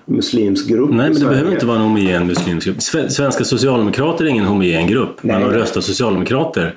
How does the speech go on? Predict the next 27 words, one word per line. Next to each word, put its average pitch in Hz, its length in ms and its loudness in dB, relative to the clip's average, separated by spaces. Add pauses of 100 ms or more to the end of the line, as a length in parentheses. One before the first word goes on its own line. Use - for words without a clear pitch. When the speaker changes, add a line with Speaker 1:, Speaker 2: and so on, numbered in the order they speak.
Speaker 1:
Mm. 127 320 0 (140)
Speaker 2:
och 110 120 0
vi 117 40 2
får 92 300 0
ett, - 360 -6
eh, 87 300 -10
socialdemokratiskt 95 840 0
samhälle 117 560 -2
med 98 140 0
allt 90 120 -2
vad 95 100 0
det 87 60 0
innebär. 87 440 -6
Speaker 1:
Mm. 123 300 0 (640)
Speaker 2:
Eh, 92 240 0 (500)
om 127 220 0
du 165 120 4
flyttade 143 520 0
till 113 280 2
Arabien 120 640 0 (880)
och 113 140 0
så 117 80 2
var 117 100 2
det 127 80 0
andra 120 320 0
svenskar 92 540 -2
där, 87 320 -4